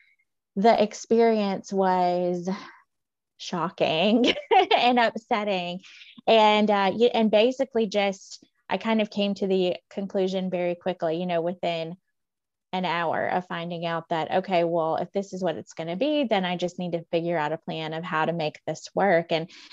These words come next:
it wasn't like this huge, you know, as you grow up as a little girl, you, I think we're taught to imagine certain life events to be a certain way, that life is, is perfect if you have a particular wedding, if you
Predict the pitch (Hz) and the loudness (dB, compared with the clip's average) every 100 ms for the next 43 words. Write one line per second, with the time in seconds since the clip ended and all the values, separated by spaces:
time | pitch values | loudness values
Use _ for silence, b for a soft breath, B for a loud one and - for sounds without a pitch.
0 | B - 196 196 190 196 190 180 - 170 | B 2 4 4 4 0 -2 -4 -2 -4
1 | 170 - - - 202 202 175 - 196 175 | -4 -6 -18 -4 -2 -2 -4 -6 -4 -2
2 | 165 - _ - _ _ B B B _ | -4 -8 _ -20 _ _ B B B _
3 | _ - - 214 208 240 226 214 208 196 | _ -14 -2 0 2 0 2 2 4 2
4 | 202 190 190 180 175 185 170 175 180 175 | 0 0 0 0 -2 -2 -2 -2 -6 -6
5 | 175 - 185 196 190 - 175 - 175 - | -6 -6 -4 -6 -6 -8 -8 -4 -6 -4
6 | - 165 175 180 180 175 175 175 165 170 | -6 -6 -4 -6 -4 -4 -4 -4 -6 -8
7 | 190 - - 180 185 180 170 170 170 165 | -12 -10 -4 -2 -2 -4 -4 -4 -6 -6
8 | 165 - - - 190 185 190 180 - - | -8 -12 -20 -6 -4 0 2 2 0 -4
9 | 165 156 175 156 - - 175 - 175 170 | -4 -4 -2 -4 -4 -4 -2 -2 -2 -4
10 | 185 180 180 _ B B B 185 185 - | -2 -4 -4 _ B B B -2 -2 -4
11 | - 196 190 190 170 - - 190 190 - | -2 0 0 -4 -4 -8 -2 0 0 -2
12 | 202 190 175 180 180 - 180 - 180 190 | -4 -2 -2 -2 -4 -6 -8 -8 -6 -2
13 | 185 175 170 160 143 143 - 185 185 - | 0 0 0 0 -2 -4 -6 -2 -2 -4
14 | 185 185 175 | -2 0 0